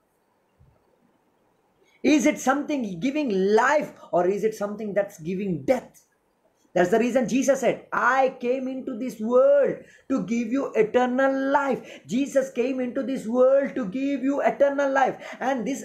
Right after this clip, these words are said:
eternal life is for you to be fruitful, producing something good, better, best. But if you run after worthless things,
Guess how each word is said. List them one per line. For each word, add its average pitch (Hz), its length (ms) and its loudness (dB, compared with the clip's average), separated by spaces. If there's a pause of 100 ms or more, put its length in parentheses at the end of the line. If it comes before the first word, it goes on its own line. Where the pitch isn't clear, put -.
eternal 269 540 0
life 277 360 2 (240)
is 262 360 4
for 254 420 4
you 269 520 0 (360)
to 285 100 4
be 277 400 4 (280)
fruitful, 277 1120 2 (1900)
producing 269 640 0
something 262 540 0
good, 302 340 2 (1160)
better, 277 640 0 (440)
best. - 540 -4 (1300)
But 240 260 -2
if 262 240 -6
you 262 180 0
run 226 400 0
after 247 560 0
worthless 285 580 2
things, 311 560 -4